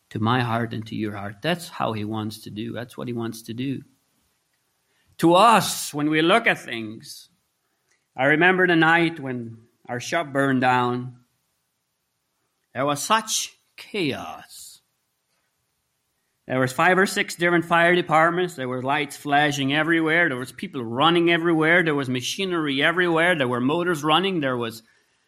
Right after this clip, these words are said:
um, water sprayed everywhere. Such chaos. And my wife and I, there's a little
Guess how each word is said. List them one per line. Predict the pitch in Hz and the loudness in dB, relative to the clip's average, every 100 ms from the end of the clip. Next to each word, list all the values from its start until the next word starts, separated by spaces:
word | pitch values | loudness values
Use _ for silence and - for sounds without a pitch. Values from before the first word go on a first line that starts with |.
| _ _ _ - | _ _ _ -6
um, | 123 117 113 117 - | -2 0 -2 -8 -12
water | 117 147 180 165 | -2 2 4 4
sprayed | - - 175 170 160 | 0 2 6 8 8
everywhere. | 156 175 175 165 170 175 170 - _ _ _ _ _ _ | 6 8 8 8 6 2 -2 -10 _ _ _ _ _ _
Such | - - 214 - | -10 -4 -4 -6
chaos. | - 170 135 85 76 - - - _ _ _ _ _ _ _ _ _ _ _ _ _ _ _ _ _ _ _ _ _ _ _ _ _ _ _ _ _ _ | -8 -6 -6 -8 -12 -18 -20 -20 _ _ _ _ _ _ _ _ _ _ _ _ _ _ _ _ _ _ _ _ _ _ _ _ _ _ _ _ _ _
And | 131 | -2
my | 127 | 2
wife | 143 175 170 | 6 6 4
and | 156 | 4
I, | 156 156 156 147 139 - - - _ _ | 6 6 4 0 -6 -16 -20 -20 _ _
there's | 117 120 123 | -12 -10 -8
a | |
little | 131 151 151 131 | -6 -4 -4 -6